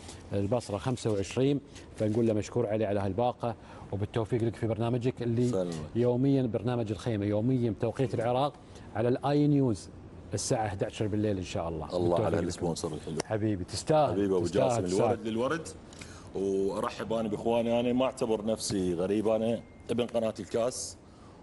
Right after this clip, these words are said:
Speaker 2: وابن المجلس، وما أنسى حقيقة.
Speaker 1: حبيبي، حبيبي.
Speaker 2: الفضل الأول والأخير لله سبحانه وتعالى بالوصول عربيًا من
Speaker 1: سبحانه
Speaker 2: خلال
Speaker 1: وتعالى.
Speaker 2: المجلس. كنت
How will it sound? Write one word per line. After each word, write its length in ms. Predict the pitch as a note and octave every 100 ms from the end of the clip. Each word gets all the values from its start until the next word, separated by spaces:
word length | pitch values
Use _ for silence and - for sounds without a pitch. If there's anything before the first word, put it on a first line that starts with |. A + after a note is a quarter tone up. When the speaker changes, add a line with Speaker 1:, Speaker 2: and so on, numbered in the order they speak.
| -
Speaker 2:
وابن 200 | F2+ F#2
المجلس، 600 | G2 F#2+ G2+ F#2 G#2 G2+
وما 260 | G#2 G#2+ G#2+
أنسى 220 | F2 -
حقيقة. 440 | - F#2+ G2+ - F#2
Speaker 1:
حبيبي، 320 | F#2 F2+ E2 -
حبيبي. 180 | F2+
Speaker 2:
الفضل 480 | F2+ A#2 A#2 A#2 B2+ - - - - - F#2
الأول 360 | G2 G2+ G2
والأخير 280 | G2 F#2+ G2
لله 260 | F#2 G2 G2+
سبحانه 420 | F#2 F#2+ G2+ G2
وتعالى 440 | - F#2 F#2+ G2
بالوصول 520 | F#2+ C#3+ C#3 - D#3+
عربيًا 400 | A2+ A2+ A2 B2+ F#2+
من 80 | F2
Speaker 1:
سبحانه 80 | E2+
Speaker 2:
خلال 160 | G2+
Speaker 1:
وتعالى. 200 | G#2 F#2+
Speaker 2:
المجلس. 600 | F#2+ B2 F3 G3+ - - - - - - - - -
كنت 200 | G2+ F#2